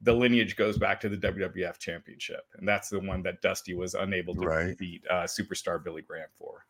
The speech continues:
Speaker 1: And so that's the one that, that's finishing the story, is Cody bringing that title home.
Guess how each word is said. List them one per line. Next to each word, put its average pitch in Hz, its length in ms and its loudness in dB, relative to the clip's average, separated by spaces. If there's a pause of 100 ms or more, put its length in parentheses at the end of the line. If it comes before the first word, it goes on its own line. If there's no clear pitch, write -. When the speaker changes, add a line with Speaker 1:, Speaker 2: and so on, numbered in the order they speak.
(160)
Speaker 1:
And 95 100 -4
so 95 160 2
that's 92 300 0
the 95 120 0
one 92 260 -2
that, 82 200 -4 (720)
that's - 240 12
finishing 107 420 4
the 95 80 -4
story, 95 340 2
is 90 120 0
Cody 101 260 0
bringing 90 360 -4
that 80 260 -2
title - 300 -4
home. - 260 -12